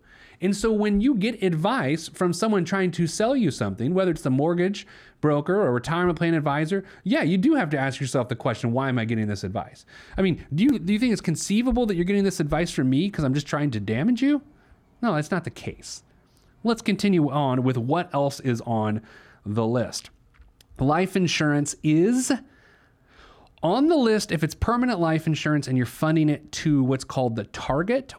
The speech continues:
or beyond the target. Uh, we've talked about life insurance in an increasing amount here on this program, and I will continue to do so, so you understand it. I have no beef with life insurance. If you have term insurance, you cannot include it in power percentage.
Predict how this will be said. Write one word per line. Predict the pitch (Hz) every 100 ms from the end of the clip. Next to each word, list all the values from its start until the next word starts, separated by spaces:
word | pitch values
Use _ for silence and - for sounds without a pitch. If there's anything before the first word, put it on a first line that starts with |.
| -
or | 160 127
beyond | 131 123 139 135 131 123
the | 117 110
target. | 101 - 95 90 - - - -
Uh, | 110 107
we've | 123
talked | - 139 131
about | 123 120 120
life | 120 123 127
insurance | - 131 120
in | 135
an | 139
increasing | 135 - 185 180 165
amount | 113 107 101
here | 107
on | 95
this | 95
program, | - 147 139 139 131
and | 131
I | 135
will | 139
continue | - 120 156 151
to | 120
do | 120 127
so, | 123 110
so | 110 - 110
you | 101 113
understand | 110 92 90 107 107 -
it. | - _ - _ _
I | -
have | 196
no | 147 131
beef | 110 120 120
with | 85
life | 78 82
insurance. | 82 78 - - - - - -
If | 123 147
you |
have | 135
term | - 196
insurance, | 208 190 202 196 185
you |
cannot | 117 120 113 131
include | 135 123 131
it |
in | 117
power | 135 147
percentage. | 147 - 143 139